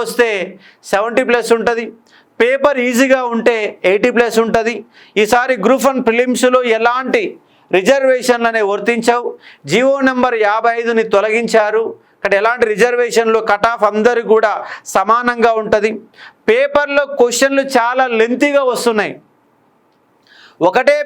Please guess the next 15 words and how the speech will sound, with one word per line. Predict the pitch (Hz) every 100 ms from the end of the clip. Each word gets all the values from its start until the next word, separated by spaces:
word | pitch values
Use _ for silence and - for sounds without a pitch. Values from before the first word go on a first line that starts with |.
| 277
పేపర్లో | 277 277 262 240
ఒకటే | 254 277 285 269
క్వశ్చన్ | 262 269
ఉన్న | 262 220
సందర్భాలు | 233 254 254 254 240
ఉంటున్నాయి, | 226 226 220 170 - _ _ _ - - 196
లేదా | 262 277 294 294 247
రెండు | 262 277
క్వశ్చన్లు | 285 269 277 269
ఉంటే | 269 269 226
మూడు | 254 269
క్వశ్చన్లే | 254 254 254 254 240
ఉంటాయి, | 226 233
కానీ | 226 220
ఒక్కొక్క | 214 240